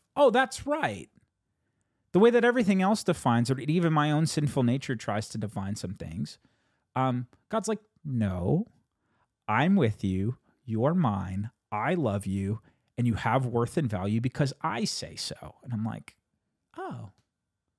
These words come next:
Um, so hierarchy creates issues. Classism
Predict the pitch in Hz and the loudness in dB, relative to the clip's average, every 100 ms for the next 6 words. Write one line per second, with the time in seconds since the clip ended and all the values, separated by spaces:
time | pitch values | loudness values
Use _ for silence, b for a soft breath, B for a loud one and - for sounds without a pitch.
0 | _ _ _ _ _ _ _ _ - 110 | _ _ _ _ _ _ _ _ -4 0
1 | 107 98 110 - - - 143 - - 220 | 0 -2 -4 -12 -6 2 2 2 -2 0
2 | 262 202 120 - 101 98 175 - _ _ | 2 2 2 -2 -6 -4 -6 -8 _ _
3 | _ _ _ _ _ _ _ _ _ _ | _ _ _ _ _ _ _ _ _ _
4 | _ _ - 117 - 104 - - 92 156 | _ _ -6 -6 -2 -4 -4 -6 -6 -8
5 | - _ _ _ _ _ _ - - 160 | -12 _ _ _ _ _ _ -14 -2 0
6 | 285 - 120 104 104 113 | 0 -2 -2 -2 0 0